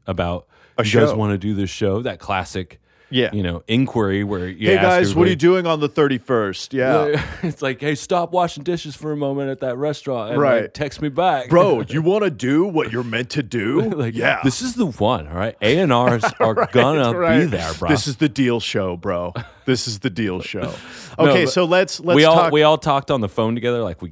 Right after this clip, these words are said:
Speaker 1: merged the calls and all were on the phone just going,
Speaker 2: Whoa.
Speaker 1: we were just going, "Huh." And we're like, like, you know, going over the, co-, we're like, "Okay, it's outdoors."
Speaker 2: Perfect.
Speaker 1: Great, great.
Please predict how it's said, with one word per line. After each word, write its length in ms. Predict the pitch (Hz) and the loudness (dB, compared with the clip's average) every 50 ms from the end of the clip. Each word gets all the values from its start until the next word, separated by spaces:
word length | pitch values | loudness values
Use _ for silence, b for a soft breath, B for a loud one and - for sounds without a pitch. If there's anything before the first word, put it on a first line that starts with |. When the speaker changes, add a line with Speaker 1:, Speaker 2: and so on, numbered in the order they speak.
| 73 - | -14 -16
Speaker 1:
merged 600 | - 101 98 98 98 101 107 110 107 - - _ | -12 -6 -2 0 0 2 0 -2 -4 -10 -14 _
the 80 | - 101 | -10 -10
calls 420 | - - 95 90 90 92 95 95 95 | -6 -4 -2 -2 -2 -2 -4 -6 -6
and 100 | 80 87 | -6 -4
all 160 | 87 87 90 | -4 -2 -2
were 100 | 90 90 | -2 -2
on 80 | 87 87 | -2 -4
the 60 | 87 - | -6 -6
phone 280 | - 95 90 90 92 | -4 -4 -2 0 2
just 140 | 90 92 95 | 2 2 4
going, 280 | 101 117 147 156 107 90 | 4 4 4 4 4 2
Speaker 2:
Whoa. 180 | 80 80 80 B B B B B B | 0 -4 -8 B B B B B B
Speaker 1:
we 60 | - | -2
were 60 | 110 110 | 0 0
just 160 | 107 101 - | 0 0 2
going, 340 | 131 120 110 101 95 92 82 _ _ _ _ _ _ _ _ _ _ | 4 4 4 4 2 0 -4 _ _ _ _ _ _ _ _ _ _
"Huh." 380 | - - - 208 220 202 - - - _ _ _ _ _ _ _ _ _ _ _ _ _ - | -14 -4 0 2 2 2 2 -2 -10 _ _ _ _ _ _ _ _ _ _ _ _ _ -4
And 140 | 113 120 127 | -2 0 2
we're 80 | 123 117 | 4 2
like, 240 | 113 117 127 - | 2 0 -2 -4
like, 240 | 135 123 113 107 - | -2 -4 -4 -2 -2
you 80 | 135 117 | -2 0
know, 120 | 101 92 98 | 0 -2 -2
going 320 | 98 113 107 104 110 117 117 | 0 2 2 4 4 2 2
over 140 | 107 104 107 | 0 0 -2
the, 60 | 98 - | -2 -4
co-, 120 | - 90 | -6 -6
we're 140 | 110 104 98 | -2 0 0
like, 160 | 90 87 87 | 0 -2 -2
"Okay, 260 | 104 104 - 92 85 | -4 -6 -4 -4 -6
it's 140 | 98 98 - - | -6 -6 -4 -2
outdoors." 720 | 98 104 - 101 110 135 156 165 - - - - - - _ _ _ - | 0 0 0 0 0 0 0 0 0 -2 -8 -18 -20 -20 _ _ _ -6
Speaker 2:
Perfect. 360 | - 120 101 - - 107 - | -4 -4 -4 -2 -2 -4 0
Speaker 1:
Great, 380 | - 101 95 92 95 147 - - _ _ _ _ _ _ _ _ _ - | 2 2 2 4 2 0 -2 -4 _ _ _ _ _ _ _ _ _ -4
great. 340 | - 95 95 113 127 - | -2 0 0 0 -2 -4